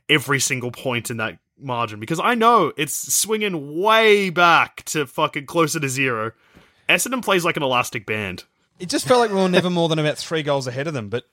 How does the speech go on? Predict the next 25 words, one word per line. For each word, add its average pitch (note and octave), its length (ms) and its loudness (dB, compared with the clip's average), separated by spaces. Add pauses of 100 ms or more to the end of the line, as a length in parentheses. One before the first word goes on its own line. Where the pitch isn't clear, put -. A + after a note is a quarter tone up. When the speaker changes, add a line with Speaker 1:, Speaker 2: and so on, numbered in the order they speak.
(140)
Speaker 2:
we C3 100 -8
were. C3 400 -2
So D3+ 260 2
it D#3 40 6
was E3 140 0
good. D#3+ 260 4 (200)
<laughs> - 100 -14 (1300)
Speaker 1:
The D3 60 -12
second A3 280 2
quarter F3+ 200 4
was C3+ 200 2 (120)
far C3+ 300 -2
more C3+ 100 2
of A#2+ 80 2
an A#2 80 -4
arm A2 240 0
wrestle. A2+ 540 -2
Start B2+ 260 4
of B2+ 80 0
the A#2+ 80 -2
third, A2 380 0
they G#2+ 100 -2
hit A2+ 120 -4
the G#2 100 -4
lead. G#2+ 320 -2